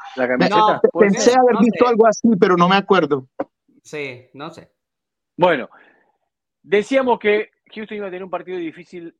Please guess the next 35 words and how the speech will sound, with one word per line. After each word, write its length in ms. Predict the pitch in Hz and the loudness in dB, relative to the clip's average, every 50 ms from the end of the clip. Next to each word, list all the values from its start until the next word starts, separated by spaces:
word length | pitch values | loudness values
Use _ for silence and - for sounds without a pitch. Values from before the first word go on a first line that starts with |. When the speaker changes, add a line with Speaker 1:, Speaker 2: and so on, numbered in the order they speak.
| _ | _
Speaker 1:
en 480 | - 156 151 147 147 147 151 147 - 143 | -18 -16 -14 -14 -14 -14 -16 -20 -20 -16
Real 280 | 143 156 165 170 165 - | -12 -10 -10 -12 -12 -14
Salt 200 | - 165 160 165 | -14 -14 -8 -4
Lake 340 | 185 196 202 208 214 - _ _ _ _ _ _ _ _ | -2 -2 -2 -2 -4 -8 _ _ _ _ _ _ _ _
y 320 | - 185 202 208 214 196 _ _ _ | -14 -12 -12 -12 -12 -14 _ _ _
finalmente 500 | - 160 175 170 165 165 185 180 185 165 | -18 -14 -14 -12 -12 -14 -14 -16 -16 -14
terminó 300 | 156 147 135 147 160 165 | -16 -14 -14 -14 -16 -16
empatándolo. 720 | 165 180 175 196 196 190 202 208 208 214 214 220 220 _ _ _ _ _ | -16 -16 -18 -18 -18 -16 -14 -10 -10 -8 -8 -10 -12 _ _ _ _ _
Definición 640 | - 123 - - 135 135 131 - - - 165 170 170 | -18 -18 -18 -16 -16 -16 -16 -16 -14 -14 -14 -14 -14
en 140 | 156 143 127 | -16 -14 -12
tanda 260 | - 151 156 156 160 | -12 -12 -10 -10 -10
de 100 | 156 143 | -12 -10
penales. 540 | - 160 170 180 185 180 175 180 185 185 _ _ _ _ _ _ _ _ _ _ _ _ _ - | -12 -10 -6 -4 -4 -4 -4 -6 -12 -14 _ _ _ _ _ _ _ _ _ _ _ _ _ -2
Gana 300 | 151 175 180 175 160 143 | 0 0 0 0 -2 -6
Real 220 | 143 156 160 143 | -10 -14 -16 -16
Salt 180 | - 160 151 156 | -16 -14 -12 -10
Lake 100 | 170 175 | -10 -10
y 100 | 175 165 | -10 -12
estira 260 | 139 - - 156 151 151 | -14 -16 -16 -16 -16 -16
esta 160 | - - 139 | -16 -18 -18
serie 280 | - - 151 151 160 147 | -18 -16 -16 -16 -16 -16
que 80 | 131 | -18
está 140 | 127 - 143 | -16 -14 -16
empatada 680 | 143 139 127 131 127 - 135 131 135 143 143 143 - _ _ _ _ _ _ _ _ _ _ - | -14 -10 -10 -10 -10 -8 -6 -6 -6 -6 -6 -8 -10 _ _ _ _ _ _ _ _ _ _ -12
uno 500 | 143 139 139 135 135 139 139 139 - _ _ | -10 -10 -8 -8 -6 -6 -6 -8 -10 _ _
a 140 | - 120 117 113 | -12 -10 -10 -10
uno. 480 | 107 98 87 85 82 85 80 - - _ _ _ | -10 -12 -16 -20 -20 -20 -20 -20 -20 _ _ _
Eh, 880 | 135 139 135 131 131 131 131 127 127 127 123 123 123 120 117 117 113 113 - | -8 -6 -6 -4 -4 -6 -6 -6 -6 -8 -8 -8 -10 -10 -10 -12 -14 -14 -12
ahora 360 | - 127 135 139 143 151 147 | -6 -4 -2 -2 0 -2 -2
va 120 | 139 143 143 | -4 -4 -4
a 40 | 151 | -6
definir 540 | 156 147 135 _ - 135 139 165 180 170 165 | -6 -10 -12 _ -18 -16 -12 -12 -12 -12 -12
en 100 | 143 127 | -14 -16
su 160 | _ - 110 | _ -20 -16
casa 320 | - 143 135 - - 143 | -14 -12 -12 -12 -14 -20